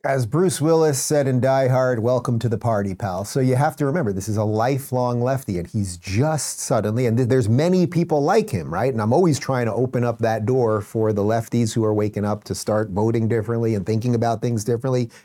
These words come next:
And he, this guy is clearly on his way. He basically has left the Democratic Party at this point.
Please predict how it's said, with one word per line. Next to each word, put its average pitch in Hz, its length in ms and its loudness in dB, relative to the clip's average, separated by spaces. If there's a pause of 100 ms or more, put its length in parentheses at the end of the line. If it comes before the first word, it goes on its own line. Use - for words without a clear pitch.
(120)
And 120 100 2
he, 135 60 4
this 156 180 0
guy 147 160 2
is 120 140 0
clearly 143 400 2
on 107 160 -2
his 104 120 -4
way. 113 200 0
He 98 80 -4
basically 127 500 0
has 107 160 -2
left 117 220 -2
the 107 80 -4
Democratic 107 520 -2
Party 127 300 0
at 117 120 -2
this 113 160 -4
point. 117 340 -4